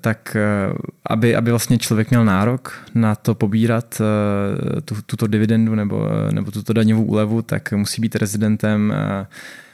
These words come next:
vlastně to čtvrtletí, eh, které, na kt-, na které se vlastně vztahuje, eh, nebo na které chce, eh, tu daňovou úlevu pobírat, tak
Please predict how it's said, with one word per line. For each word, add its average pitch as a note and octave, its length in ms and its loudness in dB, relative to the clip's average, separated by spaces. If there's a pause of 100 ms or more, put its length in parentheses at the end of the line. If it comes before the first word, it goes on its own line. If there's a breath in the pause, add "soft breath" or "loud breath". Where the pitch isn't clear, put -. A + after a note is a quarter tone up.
(300 loud breath)
vlastně - 260 -2 (680)
to B2 100 2
čtvrtletí, A#2 960 0
eh, G#2 360 -2
které, G#2 880 0 (300)
na A2 120 0
kt-, - 280 -4
na A#2 140 2
které A#2 220 2
se A#2 120 0
vlastně A2+ 200 2
vztahuje, G#2+ 720 0
eh, G2 360 -4 (320 soft breath)
nebo G#2+ 160 -4
na A2 80 0
které A2+ 280 2
chce, A2+ 300 2
eh, G#2+ 260 2
tu A2 220 -2
daňovou A2 300 2
úlevu A2 220 0
pobírat, A2+ 380 0
tak - 120 -4